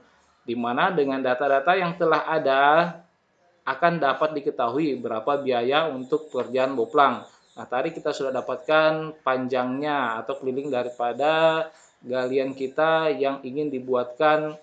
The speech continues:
eh, boplang, yaitu lima puluh delapan meter. Nah, ini adalah analisa dari Peraturan Menteri Per-, eh, Pekerjaan Umum Nomor sebelas P R T M dua ribu tiga belas.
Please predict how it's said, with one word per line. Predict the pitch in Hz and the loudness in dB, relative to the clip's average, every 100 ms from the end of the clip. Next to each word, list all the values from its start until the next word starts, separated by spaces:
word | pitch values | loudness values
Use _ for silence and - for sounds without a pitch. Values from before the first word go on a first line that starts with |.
| _ _ - | _ _ -12
eh, | 120 | -4
boplang, | 127 131 160 139 110 | -4 4 6 6 2
yaitu | 104 123 139 | -8 -4 -2
lima | 123 113 | -2 -6
puluh | 120 117 | -4 -2
delapan | - 131 | 0 -2
meter. | 117 113 120 113 98 _ _ _ _ _ _ _ _ _ _ _ _ _ _ _ _ _ _ _ _ _ _ _ | -4 -6 -4 -4 -6 _ _ _ _ _ _ _ _ _ _ _ _ _ _ _ _ _ _ _ _ _ _ _
Nah, | - 117 - | -14 -12 -4
ini | 170 220 | -2 0
adalah | 196 175 175 175 | 2 4 6 4
analisa | 156 147 131 147 170 180 | 2 -2 0 2 2 2
dari | 135 147 | -2 -2
Peraturan | - 135 147 143 151 | -2 -2 0 0 0
Menteri | 135 131 151 156 | -4 -4 -4 -4
Per-, | - 135 - - | -2 -2 -4 -6
eh, | 127 | -8
Pekerjaan | 123 123 120 123 | -6 -8 -2 -2
Umum | 123 135 160 160 | -2 -2 -2 -2
Nomor | 131 127 | -2 -4
sebelas | - 120 127 143 156 - | -4 -6 2 2 2 -4
P | - | -12
R | 117 120 _ | -10 -10 _
T | - 160 160 160 | 2 4 4 2
M | 147 143 | -4 -2
dua | 131 120 | -2 -2
ribu | 127 | -4
tiga | 123 117 117 | -8 -8 -2
belas. | 135 131 113 - | 0 0 0 -10